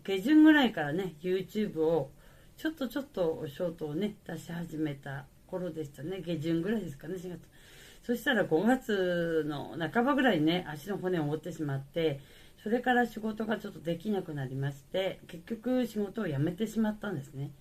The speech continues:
その間ずっとね、あの、YouTubeの、お、ライブを中心とした、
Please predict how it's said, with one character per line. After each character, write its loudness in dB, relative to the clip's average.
そ -8
の 0
間 4
ず 2
っ 2
と -6
ね、 0
あ -4
の、 -2
YouTube 0
の、 -2
お、 -2
ラ 2
イ 4
ブ 4
を -4
中 -8
心 -4
と -8
し -12
た、 -4